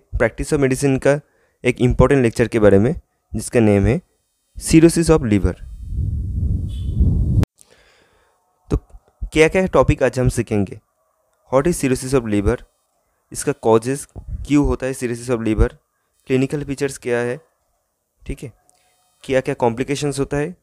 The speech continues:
इसका मैनेजमेंट, इन्वेस्टिगेशन and होम्योपैथिक ट्रीटमेंट के बारे में,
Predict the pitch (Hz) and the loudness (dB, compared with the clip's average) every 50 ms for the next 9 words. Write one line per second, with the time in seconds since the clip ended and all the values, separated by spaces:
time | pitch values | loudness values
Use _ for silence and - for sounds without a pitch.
0 | _ - - - - 113 - - 123 107 101 101 107 117 120 - 135 143 170 190 | _ -20 -20 -14 -14 -10 -6 -6 -4 -2 0 0 0 0 0 -2 -4 -8 -8 -8
1 | - - - - _ _ _ _ _ - 113 120 123 127 135 127 - 147 139 147 | -10 -14 -18 -18 _ _ _ _ _ -10 -8 -4 -2 0 -2 -2 -2 -6 -8 -8
2 | - - 180 202 208 _ - 127 139 139 _ _ _ _ _ _ _ - 135 135 | -8 -8 -10 -12 -14 _ -18 -16 -16 -16 _ _ _ _ _ _ _ -8 -6 -6
3 | 143 143 147 - 190 180 - 131 117 - 120 123 127 - 131 123 117 98 92 90 | -6 -6 -10 -14 -16 -14 -12 -14 -12 -12 -12 -12 -12 -10 -8 -6 -6 -6 -6 -10
4 | 87 | -12